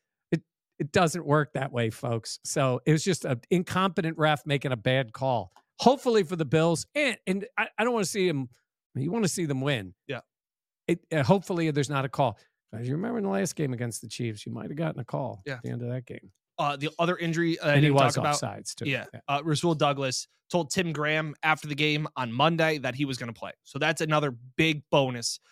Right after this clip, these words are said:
Speaker 2: to get some support back in that defense.
Speaker 1: Yeah, it's a big game. If they can play, again, it's the difference between being hurt and injured. Anybody who's hurt's playing in this game.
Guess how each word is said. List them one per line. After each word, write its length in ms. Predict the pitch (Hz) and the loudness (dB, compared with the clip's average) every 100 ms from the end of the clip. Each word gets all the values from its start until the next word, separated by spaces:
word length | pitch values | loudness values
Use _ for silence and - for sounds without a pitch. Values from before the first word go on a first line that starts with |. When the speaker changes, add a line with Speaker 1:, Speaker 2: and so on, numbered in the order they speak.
| _ - | _ -6
Speaker 2:
to 40 | |
get 240 | 147 151 - | -2 -2 -2
some 460 | - 156 160 147 - _ _ _ _ _ _ - | 2 4 4 0 -8 _ _ _ _ _ _ -4
support 580 | - 175 - 180 175 | 2 4 4 4 2
back 300 | 143 135 120 | 2 2 2
in 140 | - 139 | -6 -4
that 180 | 127 117 | -4 -4
defense. 420 | 120 - - - _ _ - _ _ _ _ - | -8 -10 -20 -20 _ _ -20 _ _ _ _ 2
Speaker 1:
Yeah, 140 | 135 - | 4 4
it's 140 | - | 2
a 40 | |
big 200 | 139 131 | 2 2
game. 380 | 101 123 123 123 - - - | 4 4 4 0 -4 -10 0
If 180 | 120 | 0
they 160 | - 147 | 6 4
can 200 | 123 139 | 6 0
play, 520 | - 151 156 160 151 - - | 4 6 8 6 2 -4 -4
again, 360 | 123 131 117 104 | 2 4 4 -2
it's 140 | - | -2
the 60 | 143 | 2
difference 200 | 135 - | 2 2
between 220 | 143 127 | 2 2
being 180 | 123 113 | 2 2
hurt 300 | 110 143 147 | 4 2 4
and 80 | 131 | 2
injured. 340 | 123 117 107 160 | 2 0 -2 2
Anybody 300 | 170 180 160 | 4 6 4
who's 140 | 139 | 4
hurt's 320 | 147 139 139 | 2 2 0
playing 360 | - 131 120 110 | -2 0 0 0
in 100 | 107 | -4
this 160 | 104 | -6
game. 260 | - 107 87 | -6 -8 -10